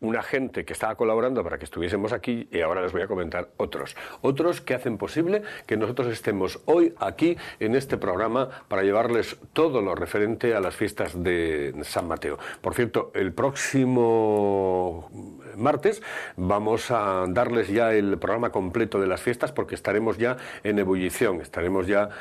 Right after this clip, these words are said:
bueno, pues dentro, mm, de, de, de las propias fiestas de San Mateo.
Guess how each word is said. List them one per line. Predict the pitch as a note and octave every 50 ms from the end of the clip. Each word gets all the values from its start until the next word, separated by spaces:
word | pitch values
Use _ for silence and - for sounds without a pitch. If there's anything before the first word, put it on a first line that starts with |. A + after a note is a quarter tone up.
| - - - - -
bueno, | - E2+ D2+ C#2 -
pues | - F2 E2+
dentro, | F#2 A2 G#2+ G#2+ G2 E2+ - E2+ D#2 C#2+ C#2+ D2
mm, | F#2+ F2+ F2+ F2+ F2 E2 D2+ D#2 D#2+ D#2 D#2+
de, | E2 D#2+ D2
de, | D#2 F2+ F2 F2 E2
de | E2+ F2+ F2
las | F2 D#2+ -
propias | - G2+ - - D#2 D#2 -
fiestas | - F2+ D#2+ - - - D2+ - - - - - - - -
de | - F2 E2+ F2 D#2+ D#2 D#2 D2+ D2+ D2+ D2 D2
San | - - - D#2 C#2+
Mateo. | C#2+ D2+ - D2+ D2+ -